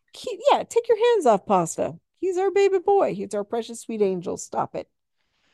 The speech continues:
Um, yeah. So, okay, fine. Now the score is three three. It's tied up. It's stupid.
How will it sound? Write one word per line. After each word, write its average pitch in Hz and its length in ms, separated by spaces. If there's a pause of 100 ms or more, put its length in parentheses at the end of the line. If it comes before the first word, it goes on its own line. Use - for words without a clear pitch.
(340)
Um, 233 520 (160)
yeah. 180 340 (180)
So, 220 580 (100)
okay, 156 420 (180)
fine. 180 500
Now 202 560
the 196 60
score 180 480
is - 200
three 165 240
three. 190 320
It's - 220
tied 147 260
up. 143 200
It's - 160
stupid. - 460